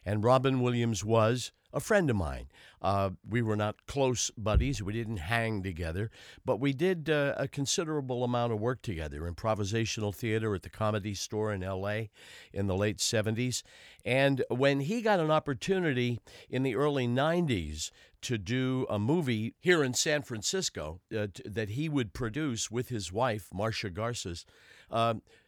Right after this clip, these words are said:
we, meaning all the people that Robin had hung with over the years in San Francisco, were asked to be in the movie. Uh, we had to audition, of course. I auditioned and got the part. Uh, in the very beginning, I play the part of Lou,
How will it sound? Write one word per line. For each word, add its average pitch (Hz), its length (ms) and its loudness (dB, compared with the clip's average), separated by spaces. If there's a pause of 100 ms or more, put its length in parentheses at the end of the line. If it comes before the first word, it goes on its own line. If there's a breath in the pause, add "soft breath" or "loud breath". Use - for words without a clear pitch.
(180 soft breath)
we, 147 600 0
meaning 131 320 0
all 143 220 4
the 135 100 -4
people 120 380 -6
that 104 160 -6
Robin 113 460 0
had 107 240 0
hung 131 340 2
with 104 200 0
over 107 220 0
the 101 100 -4
years 110 380 -2
in 87 80 -4
San 104 280 -2
Francisco, 92 680 -6 (380 loud breath)
were 127 240 0
asked 113 400 -2
to 131 100 -6
be 113 400 -4
in 113 200 -2
the 113 60 0
movie. 135 440 0 (200 loud breath)
Uh, 117 120 2 (320)
we 131 140 0
had 131 160 2
to 110 120 2
audition, 110 420 2
of 87 120 -8
course. 78 400 -6 (340 loud breath)
I 147 200 2
auditioned 127 540 2
and 98 140 -6
got 113 280 0
the 110 60 -2
part. 117 400 0 (440 loud breath)
Uh, 110 180 2
in 127 140 -2
the 123 80 -2
very 185 300 4
beginning, 131 760 2
I 117 160 2
play 131 240 -2
the 120 80 0
part 127 260 -2
of 95 140 -4
Lou, 123 500 2